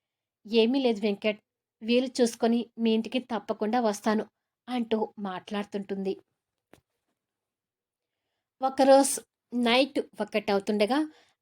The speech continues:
బెనర్జీ గారికి మహర్షి దగ్గర నుంచి కాల్ వస్తుంటుంది. ముందుగా తులసి మేలుకొని ఫోన్ తీసుకుని చూసి, "ఏవండి, మహర్షి కాల్ చేస్తున్నాడు,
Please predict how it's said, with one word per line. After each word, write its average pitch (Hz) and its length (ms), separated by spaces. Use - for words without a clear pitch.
బెనర్జీ 302 500
గారికి 233 380
మహర్షి 233 480
దగ్గర 208 320
నుంచి 202 260
కాల్ 196 260
వస్తుంటుంది. 202 520
ముందుగా 302 440
తులసి 247 420
మేలుకొని 208 520
ఫోన్ 320 220
తీసుకుని 254 500
చూసి, 233 400
"ఏవండి, 269 440
మహర్షి 233 480
కాల్ 247 360
చేస్తున్నాడు, 254 560